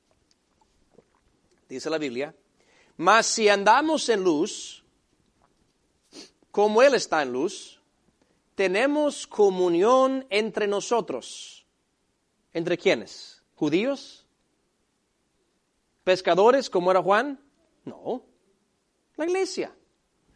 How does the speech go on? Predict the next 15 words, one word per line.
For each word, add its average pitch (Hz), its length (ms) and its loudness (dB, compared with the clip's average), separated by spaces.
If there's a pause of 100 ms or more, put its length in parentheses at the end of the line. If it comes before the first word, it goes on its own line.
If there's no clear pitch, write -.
(200)
Comunión 233 480 6
entre 196 180 -2
nosotros. 269 640 0 (580)
"Y 220 100 2
la 208 180 6
sangre 269 460 4
de 254 140 2
Jesucristo, 233 640 -4
su 220 160 -2
Hijo, 160 260 0
nos 196 260 0
limpia 254 760 -2 (560)
de 190 180 6
todo 196 260 2
pecado." 127 460 -10